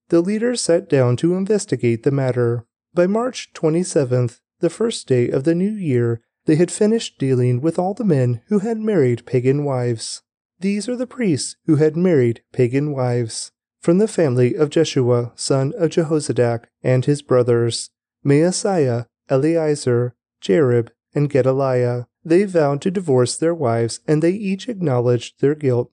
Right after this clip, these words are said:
by offering a ram as a guilt offering. From the family of Immer, Hanani and Zebediah. From the family of Haram, Maaseiah, Elijah, Shemaiah, Jehiel,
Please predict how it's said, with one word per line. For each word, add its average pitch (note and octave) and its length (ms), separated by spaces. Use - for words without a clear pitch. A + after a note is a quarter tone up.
by D#3 120
offering G#3 460
a A3+ 80
ram B2+ 400
as D3 160
a F3 80
guilt E3 280
offering. A#2 680
From C3+ 260
the F3 120
family D#3+ 460
of D3 180
Immer, B2 500
Hanani D3+ 640
and C#3+ 180
Zebediah. B2 800
From E3+ 200
the F#3+ 80
family D#3+ 460
of C#3+ 160
Haram, B2 480
Maaseiah, E3 840
Elijah, C#3 720
Shemaiah, C3 840
Jehiel, C3 640